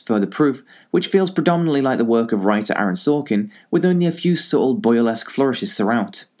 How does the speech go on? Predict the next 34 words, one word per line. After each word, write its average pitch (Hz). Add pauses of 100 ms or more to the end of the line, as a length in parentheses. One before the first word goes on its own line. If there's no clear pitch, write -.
(440)
Perhaps 185
a -
hundred 165
twenty-seven 135
Hours 135
would 98
be 101
peak -
Boyle 113
in 95
terms 95
of 85
identifying 92
his 90
style, 104 (260)
being 160
that 143
it's 123
about 135
one 131
person 120
trapped -
under 107
a 98
rock, 120 (180)
and 170
so 190
required 175
his 160
creativity 127
to 104
tell 107
the 85
story. 123